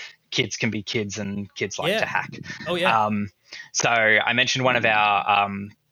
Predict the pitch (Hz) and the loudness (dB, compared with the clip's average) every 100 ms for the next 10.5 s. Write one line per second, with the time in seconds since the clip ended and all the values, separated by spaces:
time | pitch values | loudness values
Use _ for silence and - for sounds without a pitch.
0 | _ 117 - 107 101 101 104 101 101 101 | _ -4 0 -2 -2 -2 0 0 0 -2
1 | - 107 101 98 101 - 95 - 101 104 | 0 0 0 -2 -2 -2 -6 -2 -2 -2
2 | 101 - 98 - 143 160 - 101 98 95 | -8 -8 -8 -4 -4 -4 -4 0 0 -2
3 | 95 98 - - - - 117 104 113 113 | -8 -12 -14 -16 -8 0 0 2 0 0
4 | 101 - - _ _ _ _ 123 110 123 | -6 -8 -10 _ _ _ _ -2 2 0
5 | 120 107 - - 123 117 104 98 - 127 | 0 -4 -2 2 2 0 -4 -2 -2 0
6 | 120 113 104 95 101 98 - - 101 95 | 2 2 -2 -2 -6 -6 -6 -2 -4 -2
7 | 117 113 110 98 98 - - - - 117 | -4 -2 -4 -4 -6 -8 -10 -18 -6 -6
8 | - 101 95 95 - - _ _ _ _ | 0 0 0 -2 -4 -4 _ _ _ _
9 | 120 139 143 - - 147 127 120 113 - | 2 2 0 -4 -2 -2 0 0 0 -2
10 | 98 143 160 104 | -2 2 2 2